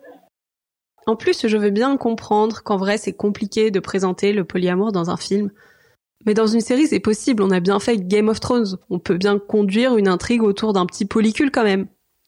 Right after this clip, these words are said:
Entre parenthèses, il paraît que la série sense eight touche du doigt les problématiques polyamoureuses, mais j'ai pas vu, et aussi c'est une histoire fantastique et pas réaliste.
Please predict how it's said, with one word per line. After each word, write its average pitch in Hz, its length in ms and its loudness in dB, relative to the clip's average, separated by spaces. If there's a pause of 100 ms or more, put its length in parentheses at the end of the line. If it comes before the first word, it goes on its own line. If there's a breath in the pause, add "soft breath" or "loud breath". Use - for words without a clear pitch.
(600)
Entre 240 220 -2
parenthèses, 254 680 0
il 214 80 -6
paraît 226 220 0
que - 100 -4
la 196 60 0
série 208 180 -2
sense 277 380 -2
eight 277 440 -2
touche - 280 -4
du 208 120 0
doigt 208 220 2
les 233 80 2
problématiques 190 580 -2
polyamoureuses, 202 680 0 (460 loud breath)
mais 208 120 2
j'ai 214 140 2
pas 208 180 2
vu, 208 340 -4 (420)
et 190 100 2
aussi 185 240 -4
c'est 233 120 -2
une 190 120 0
histoire 202 320 -2
fantastique 190 640 -4
et 190 80 0
pas 202 180 0
réaliste. - 600 -4